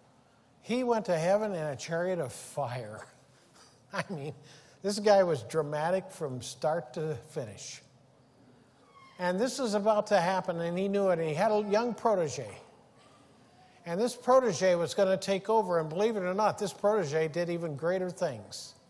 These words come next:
than Elisha, Elijah. And he dropped his mantle, placed that mantle on the ground. Elijah picked it up,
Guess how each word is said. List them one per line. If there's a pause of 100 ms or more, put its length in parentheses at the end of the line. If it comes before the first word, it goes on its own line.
(360)
than
Elisha, (840)
Elijah. (2250)
And
he
dropped
his
mantle, (1800)
placed
that
mantle
on
the
ground. (1200)
Elijah
picked
it
up,